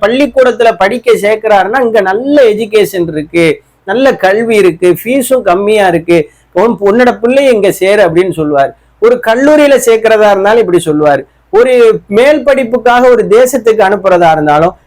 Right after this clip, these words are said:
"இந்த நாட்டுல சேஃப்டியா நம்ம பிள்ளைய அனுப்பலாம்னு" சொல்லி, இப்படி எல்லா வகையிலும் தங்களுடைய தேவைகளை நிறைவேற்றுகிற பொழுது, தன்னை சார்ந்திருக்கக்கூடிய நண்பர்கள் வட்டாரத்தில் அவர் எந்த கொள்கை கோட்பாடு உடையவராக இருந்தாலும்,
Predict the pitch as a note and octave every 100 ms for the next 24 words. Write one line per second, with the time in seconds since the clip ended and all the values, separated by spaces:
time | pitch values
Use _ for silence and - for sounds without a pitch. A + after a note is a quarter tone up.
0 | - F3 B3 C4 A3+ A3+ B3+ C4+ G3+ A3
1 | G#3+ B3 A#3 G3+ F3 F3+ A3 F#3+ F#3 G#3
2 | G#3+ G#3+ G3+ F3 E3+ A3+ D4+ - _ _
3 | E3+ - A#3+ C4+ A3 F3 G#3+ B3 C#4+ D#4+
4 | B3+ F3+ F3+ D#3+ D#3+ F3 F#3 _ _ D#3+
5 | G3 A#3+ C4 B3 A#3 A3 G#3+ A#3 B3+ C4
6 | C4 A3 - _ _ G3+ B3 C#4+ D4 C#4+
7 | C4 A3 G#3 A3 C4+ A#3+ G#3+ A#3+ C4+ C4
8 | G#3 G#3 G3+ F#3+ D#3+ D3 C#3+ D3 G3 A3
9 | G#3+ _ _ _ F3 G3 B3+ C4 B3 G3+
10 | G#3 A3+ C4 D4 C#4 C4 A3+ A#3+ A3 A#3
11 | A3+ G3+ G3 A#3+ B3+ A#3 G#3+ G3+ G3+ G3+
12 | F#3+ A#3 A#3+ G#3 F3+ F#3 A3+ B3 C4 B3
13 | B3+ B3 A#3+ G#3+ G#3+ G#3 G3+ G3+ F#3+ F#3+
14 | F#3 F3 E3+ E3+ E3 D#3 C#3+ F3 C#4